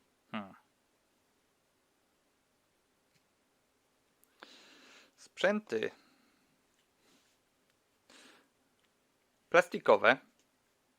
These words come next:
Jest to sprzęt z plastiku, rodzaj jakiegoś apsu,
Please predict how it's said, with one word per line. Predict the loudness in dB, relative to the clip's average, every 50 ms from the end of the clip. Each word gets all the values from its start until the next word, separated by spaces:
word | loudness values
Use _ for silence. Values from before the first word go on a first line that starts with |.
| _ -20
Jest | -20 -14 -8
to | -6 -6
sprzęt | -6 -6 -4 -4 -4 -4 -4 -10
z | -10
plastiku, | -4 -2 -2 -2 -2 -6 -10 -8 -6 -4 -4 -4 -4 -6 -10
rodzaj | -8 -2 0 0 2 2 2 0
jakiegoś | 0 -2 -2 -2 -2 -2 -2 -4 0
apsu, | 0 0 0 0 -4 -4 -2 -2 -2 -4